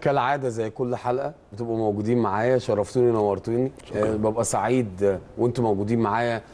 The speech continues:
Speaker 1: كجيل عظيم فرح جماهير النادي الأهلي، ومفيش حاجة اسمها الجيل الحالي هو اللي بيجيب واللي قبليه، كلنا مكملين
Speaker 2: طبعا،
Speaker 1: لبعض.
Speaker 2: طبعا.
Speaker 1: كنتوا جيل عظيم،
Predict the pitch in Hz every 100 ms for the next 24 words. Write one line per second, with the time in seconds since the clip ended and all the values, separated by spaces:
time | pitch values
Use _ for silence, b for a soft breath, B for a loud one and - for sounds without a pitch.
0 | B B 110 110 127 120 104 98 123 123
1 | 104 92 90 123 117 98 107 107 113 113
2 | 117 113 123 135 139 120 123 - 127 117
3 | 123 131 120 104 127 120 101 127 123 120
4 | 120 110 107 113 120 113 107 107 104 113
5 | 131 131 B B B 120 123 156 127 110
6 | 120 113 110 120 117 107 123 131 92 73
7 | 67 - 110 120 113 127 113 107 104 123
8 | 117